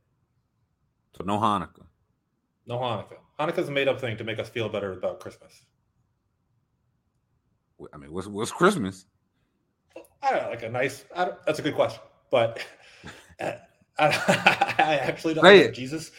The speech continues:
Speaker 1: No,
Speaker 2: Jesus was
Speaker 1: they
Speaker 2: born that day?
Speaker 1: <laughs> So they say. Um, I don't like Christmas. I don't like that shit much at all. Um,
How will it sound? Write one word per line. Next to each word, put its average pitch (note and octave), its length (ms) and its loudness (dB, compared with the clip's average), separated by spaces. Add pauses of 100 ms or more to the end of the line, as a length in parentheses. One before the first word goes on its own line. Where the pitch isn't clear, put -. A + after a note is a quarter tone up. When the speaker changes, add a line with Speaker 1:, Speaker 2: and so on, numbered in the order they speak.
Speaker 1:
No, F#2 240 -10
Speaker 2:
Jesus E3+ 180 2
was - 40 0
Speaker 1:
they C3 120 2
Speaker 2:
born E3 220 6
that F#3 220 0
day? A3+ 240 -4 (420)
Speaker 1:
<laughs> - 320 -14 (1500)
So G3 220 -4
they F3+ 100 -2
say. G#2+ 320 -10 (100)
Um, G2+ 460 -4 (1080)
I - 100 2
don't F4+ 80 4
like A#3 180 2
Christmas. A2 340 0
I F#3 60 0
don't C4 100 0
like F#3 160 0
that B2 140 2
shit C3 160 -4
much B2 180 -6
at B2+ 80 -6
all. G2 340 -8 (560)
Um, F#2+ 180 -18